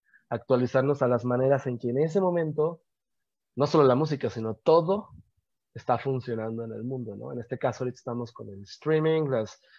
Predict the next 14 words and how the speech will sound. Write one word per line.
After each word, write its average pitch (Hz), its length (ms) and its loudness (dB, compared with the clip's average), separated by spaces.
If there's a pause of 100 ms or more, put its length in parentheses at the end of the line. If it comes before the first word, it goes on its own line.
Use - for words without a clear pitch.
(240)
conciertos 120 460 -4
en 120 140 0
vivo, 160 280 6
ahorita 131 320 2
por 123 120 -2
la 117 120 0
pandemia 123 400 -2
precisamente 117 500 -8
tuvimos 117 300 -6
que 127 100 -10
adaptarnos 131 600 -2
a 131 40 2
algo 120 200 -2
nuevo, 139 420 -2